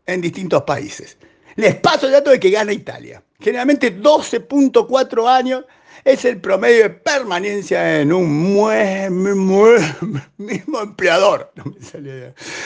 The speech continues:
en un mismo empleador. Y después es, este, hay distintos. Está interesante,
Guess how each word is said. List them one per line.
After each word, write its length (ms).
en 160
un 100
mismo 220
empleador. 480
Y 140
después 640
es, 240
este, 280
hay 140
distintos. 380
Está 180
interesante, 800